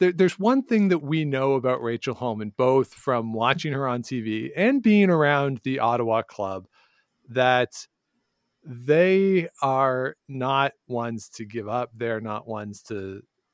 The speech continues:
sort of feel sorry for themselves. That what happened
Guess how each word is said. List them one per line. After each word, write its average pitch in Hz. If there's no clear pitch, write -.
sort 98
of 90
feel 110
sorry 120
for 147
themselves. 131
That 107
what 117
happened 139